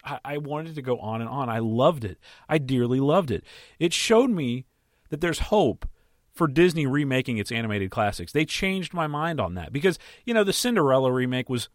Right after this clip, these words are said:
fine. It was okay. It didn't blow my mind or anything.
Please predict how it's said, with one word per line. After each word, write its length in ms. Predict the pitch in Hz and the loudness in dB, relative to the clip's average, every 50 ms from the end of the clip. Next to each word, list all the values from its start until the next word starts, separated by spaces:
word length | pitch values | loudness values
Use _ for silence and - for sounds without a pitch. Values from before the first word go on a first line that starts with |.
| _ _ _ _ - | _ _ _ _ -4
fine. 520 | 139 123 113 113 113 113 117 117 120 113 - - | -2 -2 0 0 -2 -2 -2 -4 -4 -8 -8 -6
It 100 | 254 285 | -4 -4
was 180 | 269 180 147 | -2 0 2
okay. 680 | 127 123 110 - - - 98 98 98 98 104 104 101 - _ _ _ _ _ _ _ - | 2 0 0 -2 -6 -4 -4 -4 -4 -2 -4 -4 -6 -8 _ _ _ _ _ _ _ -8
It 80 | 269 | -6
didn't 180 | 254 226 170 131 | -4 -2 -2 -4
blow 280 | 104 117 117 120 123 120 | -2 0 0 2 2 0
my 140 | 113 107 | 0 -2
mind 340 | 104 104 98 98 101 104 104 | -2 -2 -4 -4 -4 -4 -4
or 80 | 104 104 | -4 -6
anything. 300 | 101 101 104 110 104 | -6 -6 -6 -6 -8